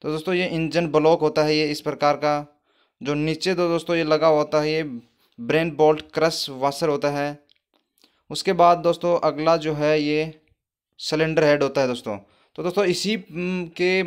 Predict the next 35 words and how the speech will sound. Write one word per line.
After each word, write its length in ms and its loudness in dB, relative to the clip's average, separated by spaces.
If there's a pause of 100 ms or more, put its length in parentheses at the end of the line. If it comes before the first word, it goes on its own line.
(640)
जो 140 -2
ये 480 -2
जो 180 -6
इंजन 420 -4
का 160 0
जो 180 -6
दिया 260 2
है 140 2
स्ट्रक्चर 440 -4
दोस्तों, 380 -4 (840)
इसी 300 -2
में 200 0
से 180 0
आपको 400 4 (1300)
कोई 180 6
भी 160 -2
पार्ट 340 6
बाहर 580 2
रखा 260 0
हुआ 100 8
मिलेगा 320 2
दोस्तों, 360 0 (560)
और 160 4
वहाँ 240 6
से 160 2
आपको 340 4
उसको 320 -2
आइडेंटिफाई 540 0
करना 280 0
है, 220 -2 (380)
पहचान 400 0
करनी 300 -2
है 220 -2 (340)
कि 80 -10
ये 200 -2